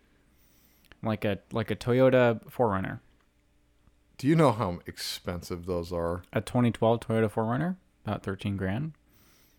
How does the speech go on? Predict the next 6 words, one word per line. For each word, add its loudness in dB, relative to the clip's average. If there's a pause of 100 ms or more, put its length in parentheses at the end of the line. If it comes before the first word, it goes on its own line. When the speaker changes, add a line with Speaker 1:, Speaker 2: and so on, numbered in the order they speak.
(180)
Speaker 2:
That's -10 (200)
a -14
lot. -18 (720)
Speaker 1:
Yeah. -4 (320)
Speaker 2:
Yeah. -14 (1400)
Speaker 1:
Uh, 0